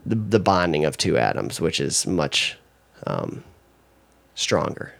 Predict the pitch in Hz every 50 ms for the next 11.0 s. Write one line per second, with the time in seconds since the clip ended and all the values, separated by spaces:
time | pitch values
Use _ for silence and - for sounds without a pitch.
0 | _ _ _ _ _ _ - - 95 90 80 78 67 64 - - - - - -
1 | - - - - _ _ _ _ - 180 185 175 170 165 151 - 131 165 175 180
2 | 170 156 123 120 117 113 104 98 - 120 127 127 - 135 139 135 131 131 - -
3 | 113 107 107 104 98 101 98 95 - - - 67 - - 107 110 107 104 98 101
4 | 95 92 87 90 - - 98 90 87 87 85 85 - - - 98 104 101 95 95
5 | 92 87 82 82 80 76 80 - - - 82 92 92 92 - - _ - - -
6 | - - - - - - - - 90 87 80 73 69 65 - - - - - -
7 | - - - - - 113 87 80 76 - - - - 69 62 60 - - - 53
8 | 57 - - - - - 52 - - 92 87 95 107 - 131 123 110 - 117 131
9 | 120 120 113 101 92 92 95 90 82 80 73 95 - - - 92 87 85 82 80
10 | 71 57 64 69 - - 64 60 58 52 - 73 - - - 80 - - -